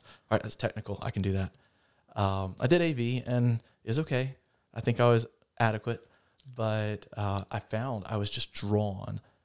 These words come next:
to participating in all the prayer activities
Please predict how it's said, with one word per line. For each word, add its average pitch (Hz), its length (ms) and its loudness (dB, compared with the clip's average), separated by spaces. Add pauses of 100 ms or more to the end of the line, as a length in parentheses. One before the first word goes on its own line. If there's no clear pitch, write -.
(200)
to 101 480 2 (400)
participating 104 720 0
in 104 160 -6
all 104 220 6
the 95 80 0
prayer 110 480 0
activities 95 720 -2